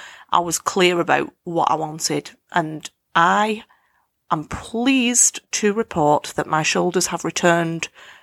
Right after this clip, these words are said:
to a usual place. They're no longer stitched to my ears. So, yeah,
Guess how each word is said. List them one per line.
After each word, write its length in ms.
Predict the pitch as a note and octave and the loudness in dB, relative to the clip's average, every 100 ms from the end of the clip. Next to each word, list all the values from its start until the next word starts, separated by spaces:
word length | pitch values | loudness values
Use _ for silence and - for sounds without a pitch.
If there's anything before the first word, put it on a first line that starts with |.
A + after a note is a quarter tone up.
| _ | _
to 200 | - D#3 - | 0 0 2
a 120 | E3 | 2
usual 800 | D#3+ E3 E3+ D#3+ E3 D#3+ D#3 D#3 _ _ _ _ _ _ _ _ - | 2 2 0 0 -2 0 0 -4 _ _ _ _ _ _ _ _ -4
place. 600 | - D3 C#3 - - - | 2 2 2 2 0 0
They're 240 | A3+ E3 | -6 -4
no 160 | D3+ D3 | -2 -2
longer 260 | D3 D3+ | -2 -4
stitched 360 | - - E3+ - | -4 -4 -4 -6
to 80 | E3 | -6
my 100 | D#3+ | -8
ears. 420 | D3+ C#3 - - - _ - | -8 -6 0 0 -2 _ -12
So, 560 | - E3+ E3 D#3+ D#3+ - - - - _ - | -4 0 2 2 0 -6 -20 -20 -20 _ -6
yeah, 320 | G#3+ G3+ C#3+ | 2 4 2